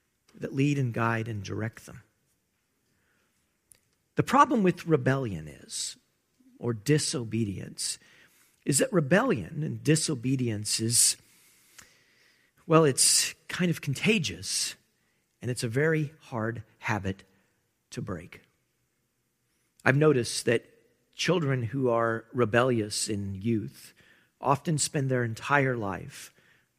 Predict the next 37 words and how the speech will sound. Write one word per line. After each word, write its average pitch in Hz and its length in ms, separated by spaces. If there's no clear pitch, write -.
pushing 131 420
and 101 220
kicking 113 420
back 98 340
at - 120
society 104 800
and 104 140
the, 104 280
and 107 160
the 95 60
rules. 104 580
They 143 80
struggle 156 540
in 131 100
the 120 60
workplace 175 840
to 147 160
maintain 170 400
relationships 165 760
with 151 100
other 135 180
people 185 440
and 135 120
jobs. 175 520
They 143 140
struggle 190 420
in 151 160
marriage. 196 580
They, 180 180
they, 185 180
they 180 260
struggle 220 480
in 180 120
general 226 480
with 175 200
relationships 180 880
because 185 400